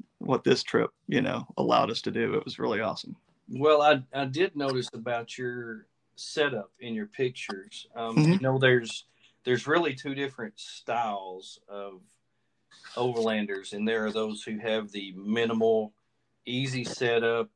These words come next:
Speaker 2: move from day to day, and then there's those who base camp and,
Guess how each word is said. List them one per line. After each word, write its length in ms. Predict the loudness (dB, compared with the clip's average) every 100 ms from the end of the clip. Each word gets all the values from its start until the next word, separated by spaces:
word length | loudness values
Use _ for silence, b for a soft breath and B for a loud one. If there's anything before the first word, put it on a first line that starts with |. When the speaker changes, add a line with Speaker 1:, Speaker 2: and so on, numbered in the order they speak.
| -6
Speaker 2:
move 400 | -2 -2 -4 -10
from 240 | -6 -4
day 200 | 0 0
to 100 | 0
day, 320 | 0 0 0 -2
and 120 | -2
then 100 | -2
there's 260 | -2 -4
those 300 | -4 -4 -4
who 140 | -8 -10
base 380 | -6 -6 -6 -10
camp 440 | -10 -8 -10 -14 _
and, 440 | -14 -14 -14 -20